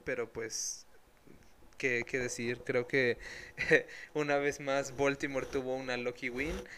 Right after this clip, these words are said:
va a seguir teniendo lucky wins, eh, porque Baltimore en el estilo que están jugando es muy suertudo y,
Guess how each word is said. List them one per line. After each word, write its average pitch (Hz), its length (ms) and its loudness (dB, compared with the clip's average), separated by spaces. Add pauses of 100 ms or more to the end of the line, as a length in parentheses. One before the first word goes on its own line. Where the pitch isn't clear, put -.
(240)
va 135 60 8
a 135 40 -2
seguir 131 260 -2
teniendo 127 340 0
lucky 123 300 -2
wins, 151 440 -4 (360)
eh, 120 320 8
porque 127 280 0
Baltimore 120 640 -2
en 127 160 -4
el 117 140 -2
estilo 127 280 -6
que - 80 -12
están 120 160 -8
jugando 120 520 -2
es 113 200 2
muy 123 400 -2
suertudo 135 720 6 (440)
y, 110 680 2